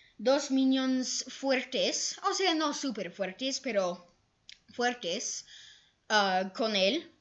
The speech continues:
Y estaban atacando a mis amigos, estaban, estábamos separados. Y el bardo hizo algo útil. Usó magia para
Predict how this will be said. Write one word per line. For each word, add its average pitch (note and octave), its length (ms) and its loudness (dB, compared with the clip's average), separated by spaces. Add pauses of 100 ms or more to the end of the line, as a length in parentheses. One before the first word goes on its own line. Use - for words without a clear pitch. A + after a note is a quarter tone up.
(100)
Y G#3+ 560 -2 (560)
estaban B3 440 4
atacando A#3 1000 2
a A3+ 120 6
mis G#3+ 260 -2
amigos, B3 640 -2
estaban, F#3 840 -4
estábamos G3+ 540 -6
separados. G3+ 840 -4 (560)
Y A#3 320 -4
el A#3+ 140 -2
bardo B3+ 460 2
hizo A#3 320 -2
algo A3 400 2
útil. D4 480 -6 (180)
Usó C#4 840 0
magia D#4+ 720 0
para G#3 520 2